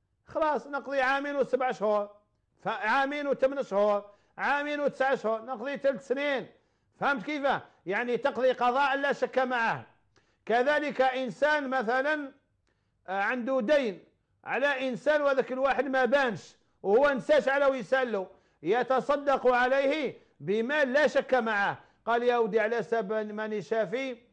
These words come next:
آه، سلف لي مئة ألف وقيل مئة وخمسين، أيا نتصدق مئتين ألف، تصدق مئتين ألف". وهذه قصة وقعت لي، أنا كنت صغير جست على واحد الشاب مسكين يبيع كتب،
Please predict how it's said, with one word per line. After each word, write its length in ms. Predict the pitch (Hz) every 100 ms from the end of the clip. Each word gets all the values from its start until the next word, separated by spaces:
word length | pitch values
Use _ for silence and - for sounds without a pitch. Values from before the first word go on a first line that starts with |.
| _ _ _ _ _ _
آه، 640 | 180 202 208 202 196 190 175
سلف 400 | 165 233 233 185
لي 140 | 220
مئة 380 | 208 233 233 226
ألف 140 | 202 175
وقيل 380 | 220 247 247
مئة 160 | 214 240
وخمسين، 520 | 233 220 214 - 170 - _ -
أيا 280 | 240 262 254
نتصدق 420 | 247 254 262 208
مئتين 380 | 247 240 277 269
ألف، 240 | 214 135 _ _ _ _
تصدق 300 | - 214 226
مئتين 340 | 233 240 240 226
ألف". 220 | 151 104 _ _ _ _ _ -
وهذه 300 | 208 247 254
قصة 360 | 277 - 254
وقعت 360 | 240 247 254 180
لي، 160 | 151 107 _ _ _
أنا 240 | - 269 294
كنت 240 | - 262
صغير 580 | - 247 240 277 302 294 294 _ _ _ -
جست 300 | 175 254 277
على 220 | 254 294
واحد 240 | 277 214
الشاب 320 | 226 - 254 247
مسكين 300 | - 254 233
يبيع 260 | 214 226
كتب، 420 | - - 277 170